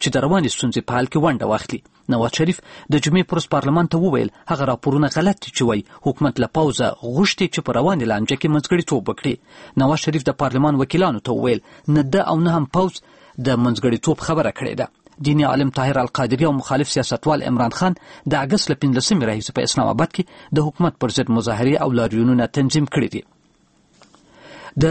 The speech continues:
امریکا متحده ایالاتو د جمعې په ورځ د ایران په شاوخوا پنځه ویشتو کمپنیو او اشخاصو نوي بندیزونه ولګول. په دې نویو بندیزونو کې د ایران شپږ بانکونه، هوایي شرکتونه او یو تحقیقاتي انسټیټیوټ شامل دي. په ایران باندې د امریکا د متحده ایالاتو له نویو بندیزونو سره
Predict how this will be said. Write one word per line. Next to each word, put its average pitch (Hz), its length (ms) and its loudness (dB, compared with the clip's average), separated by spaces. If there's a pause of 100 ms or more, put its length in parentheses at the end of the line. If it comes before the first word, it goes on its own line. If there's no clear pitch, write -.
امریکا 180 340 0
متحده 190 380 2
ایالاتو 170 460 2
د 147 100 0
جمعې 131 280 0
په - 80 -4
ورځ 165 140 0
د 139 140 0
ایران 143 240 2
په - 120 -4
شاوخوا 151 380 0
پنځه 127 200 2
ویشتو 147 260 -2
کمپنیو 120 560 2
او 76 160 0
اشخاصو - 460 -2 (320)
نوي 170 300 4
بندیزونه 117 400 0
ولګول. 117 440 -2 (400)
په 160 60 0
دې 139 120 2 (100)
نویو 165 200 2
بندیزونو 139 480 0
کې 180 140 0
د 156 40 0
ایران 147 320 2 (160)
شپږ 170 240 -2 (100)
بانکونه، 156 420 0 (280)
هوایي 123 340 2
شرکتونه 165 520 0 (120)
او 131 100 0
یو 196 120 2 (120)
تحقیقاتي 127 540 -2
انسټیټیوټ 113 560 -2
شامل 147 420 2
دي. - 100 -6 (480)
په 165 80 2
ایران 165 320 2
باندې 160 220 2
د 147 160 -2
امریکا 135 320 -2
د 147 160 0
متحده 139 320 0
ایالاتو 139 520 0
له 123 120 4
نویو 160 280 4
بندیزونو 113 480 0
سره 180 260 0